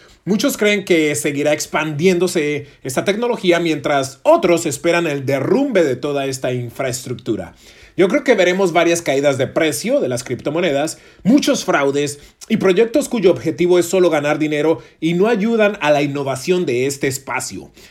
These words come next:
Pero también creo que a pesar de inconvenientes y obstáculos, a la larga seguirá creciendo.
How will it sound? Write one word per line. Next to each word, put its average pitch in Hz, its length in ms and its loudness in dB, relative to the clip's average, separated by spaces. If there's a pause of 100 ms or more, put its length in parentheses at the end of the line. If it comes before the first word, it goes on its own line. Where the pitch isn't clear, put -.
(120)
Pero 208 180 0
también 226 260 0
creo 269 180 -2
que 220 80 -2
a 170 80 -2
pesar 175 320 -2
de 180 80 2
inconvenientes 139 840 -4
y 202 60 0
obstáculos, 151 680 -4 (180)
a - 100 0
la 170 140 2
larga 214 480 2
seguirá 127 500 0
creciendo. 113 560 -10